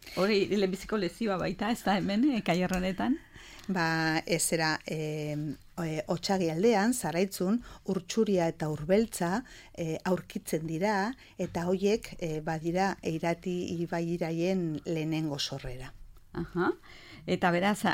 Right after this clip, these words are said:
Speaker 1: handikan jaitsi, ez da, Pirinetako ur freskoarekin, eta horraino. Eta zer gehiago nabarmenduko zenuk, hemen, e,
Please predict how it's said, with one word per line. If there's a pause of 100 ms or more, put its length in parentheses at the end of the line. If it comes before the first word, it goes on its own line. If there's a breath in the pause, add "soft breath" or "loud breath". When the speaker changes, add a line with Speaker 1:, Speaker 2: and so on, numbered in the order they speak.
Speaker 1:
handikan
jaitsi,
ez
da,
Pirinetako (420)
ur
freskoarekin, (400 loud breath)
eta
horraino. (460 loud breath)
Eta
zer
gehiago
nabarmenduko
zenuk,
hemen,
e,